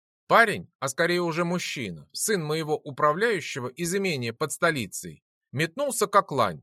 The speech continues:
стараясь быстрее выполнить приказ господина. Вообще, этот парень меня очень радовал. Старательный и, что гораздо важнее, знающий своё дело.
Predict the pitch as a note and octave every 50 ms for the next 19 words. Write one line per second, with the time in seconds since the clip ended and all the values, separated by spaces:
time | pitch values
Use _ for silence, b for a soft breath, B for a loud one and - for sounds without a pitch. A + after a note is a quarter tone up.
0 | _ _ _ - - - D#3+ D#3+ E3+ E3+ E3 C#3+ C#3 F#3+ G#3 - - G#3+ F#3 D3+
1 | C3+ A#2 B2 G3 A3+ - F3 C#3+ A#2+ A2+ G2 - - B2+ B2 - F3+ F3 D3 C#3
2 | C#3+ B2+ - - C3 B2 G2+ F#2+ E2+ D2+ C2+ - _ _ _ _ _ _ _ _
3 | _ _ F#2 G2 A#2+ A2 F2+ - - - C4 C#4 B3+ - - D3+ D3+ - C#3 B2
4 | - G3 A3 A#3+ A3 G3 F#3 F#3 F#3+ F#3+ F#3+ - - G#3+ A#3 G#3 - - A#2+ A2+
5 | A#2+ D3+ D3 B2 F2+ F2 D#2 D#2 C#2+ - _ _ _ _ _ - - - A#2 A2
6 | D3 G#3 A#3 - - C#3 A#2 G2+ F2 D#2 - - _ _ - B2 - F3 E3 D3
7 | E3 E3 E3+ D#3 C3+ B2+ C3+ C#3+ D3 C3 C3 D#3+ A3 C4 B3+ F3 G#2+ F#2 - -
8 | G2 G#2 D3 G#3+ B3 A#3+ A3 G3 - - G#3+ G#3 - - F#3+ G#3+ G#3+ G#3+ G#3 F3
9 | F#3+ F3+ B2 F2+ E2 C3+ -